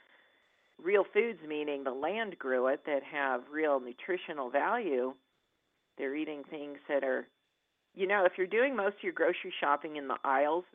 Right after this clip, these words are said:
versus the perimeter of the grocery store, 'cause it's in the perimeters that you get more real foods, the produce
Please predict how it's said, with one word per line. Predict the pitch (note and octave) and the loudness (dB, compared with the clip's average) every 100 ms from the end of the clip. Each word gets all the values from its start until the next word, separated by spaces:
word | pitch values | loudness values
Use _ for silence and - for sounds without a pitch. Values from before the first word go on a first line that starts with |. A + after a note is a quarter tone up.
| _ | _
versus | - C#3 - C#3+ C3+ | -6 -6 -6 -10 -2
the | C#3+ C3+ A#2 | 2 2 2
perimeter | - D3 D#3 F3 | -6 -4 0 0
of | F3+ | 0
the | F#3 | 0
grocery | F#3 F3 F#3 G3+ - | 0 0 -2 -10 -10
store, | - E3+ F3+ | -4 0 0
'cause | - F3 | -2 -14
it's | - - | -12 -8
in | G#3+ | -8
the | G#3+ | -8
perimeters | - F#3 F#3 F3+ D3 C#3 - | -4 -2 -2 0 0 0 -4
that | C3+ | -6
you | D3+ | -6
get | C#3+ D#3 C#3 | -2 0 0
more | D3 D3+ C#3 | -2 -2 -2
real | C#3+ C3+ B2+ | -2 -2 -4
foods, | - C3 F2+ - _ | -2 0 0 -6 _
the | - A#2+ - | -4 -4 -2
produce | - E3+ F3+ F3 F3 | 0 2 4 2 2